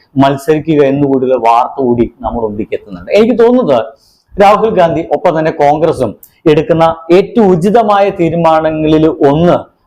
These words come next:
അത് ഈ ഒരു തീരുമാനം തന്നെയായിരിക്കണം. കാരണം വയനാട് മത്സരിക്കുന്നു, അതേസമയം തന്നെ റായ്ബറേലിയിൽ മത്സരിക്കുന്നു. തീർച്ചയായിട്ടും റായ്ബറേലി വയ-, വയനാടിനേക്കാൾ കൂടുതൽ പ്രാധാന്യമുള്ള സ്ഥലമാണെന്ന് പറയേണ്ടി വരും. കാരണം പാരമ്പര്യമായിട്ട്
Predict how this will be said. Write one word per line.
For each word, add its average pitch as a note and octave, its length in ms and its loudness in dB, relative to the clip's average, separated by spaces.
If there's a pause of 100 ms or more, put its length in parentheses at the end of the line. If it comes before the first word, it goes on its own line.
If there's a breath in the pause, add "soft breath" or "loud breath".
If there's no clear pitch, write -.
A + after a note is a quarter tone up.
അത് C#3+ 400 2
ഈ D#3+ 260 2
ഒരു D3 80 0
തീരുമാനം C3 500 0
തന്നെയായിരിക്കണം. G#2 580 -8
കാരണം E3+ 380 0 (420)
വയനാട് G#3 420 2
മത്സരിക്കുന്നു, F3+ 760 -2
അതേസമയം D#3 560 0
തന്നെ C3+ 320 0 (280 soft breath)
റായ്ബറേലിയിൽ D3 580 2
മത്സരിക്കുന്നു. C3 580 -2 (100)
തീർച്ചയായിട്ടും G#3 580 2
റായ്ബറേലി E3 840 0 (260 loud breath)
വയ-, D3 320 0 (120)
വയനാടിനേക്കാൾ D3+ 680 0
കൂടുതൽ G#3 500 2
പ്രാധാന്യമുള്ള F3 800 0
സ്ഥലമാണെന്ന് C#3+ 460 -2
പറയേണ്ടി G3 300 -2
വരും. - 160 -12
കാരണം E3 240 0
പാരമ്പര്യമായിട്ട് F3 1160 0